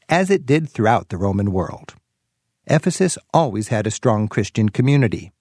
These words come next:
In fact, it may have been the home to two major Christian figures, the Apostle John and the Virgin Mary herself. According to the Bible, from the cross, Jesus told John to care for his mother after his death.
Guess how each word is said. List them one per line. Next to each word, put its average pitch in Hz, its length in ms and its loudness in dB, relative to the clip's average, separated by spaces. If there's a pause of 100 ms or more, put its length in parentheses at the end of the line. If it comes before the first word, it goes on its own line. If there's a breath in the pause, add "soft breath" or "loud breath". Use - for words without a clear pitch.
(140)
In 147 120 4
fact, 190 280 0
it - 140 -4
may 147 100 4
have 202 160 0
been 117 140 2
the 98 100 2
home 127 240 2
to 127 140 -2
two 214 280 2
major 175 380 4
Christian 156 420 2
figures, - 520 -4
the 92 100 -10
Apostle 135 440 -2
John 110 420 0 (140)
and 156 360 2 (120)
the 185 100 2
Virgin 190 360 2
Mary 139 300 2
herself. - 580 -4 (840)
According 202 420 0
to 170 120 -2
the 131 80 2
Bible, 101 420 0
from 131 220 -2
the 113 80 -2
cross, 107 500 -2
Jesus 180 400 0
told 151 320 0
John 107 360 0
to - 100 -10
care - 280 0
for 151 200 -2
his 135 180 0
mother 113 300 2
after 104 280 0
his 104 160 -4
death. - 420 -8